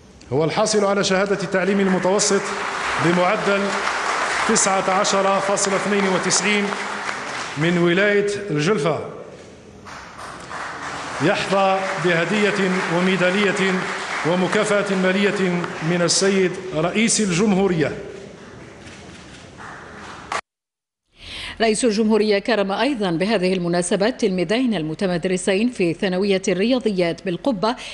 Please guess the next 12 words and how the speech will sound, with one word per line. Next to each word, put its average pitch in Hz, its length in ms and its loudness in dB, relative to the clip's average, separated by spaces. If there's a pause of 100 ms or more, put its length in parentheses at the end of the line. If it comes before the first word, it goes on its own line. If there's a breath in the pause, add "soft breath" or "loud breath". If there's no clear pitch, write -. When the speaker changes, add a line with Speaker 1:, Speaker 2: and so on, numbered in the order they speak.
(220 loud breath)
Speaker 2:
بالجزائر 294 600 4
العاصمة، 185 520 0
المتحصلين 214 800 2
على 214 260 0
الميدالية 180 460 2
البرونزية 185 680 0
في 247 200 -2
الأولمبياد 254 640 0
العالمية 180 720 0 (340 loud breath)
للرياضيات 180 880 0
لهذه 160 380 -6
السنة. 208 300 -6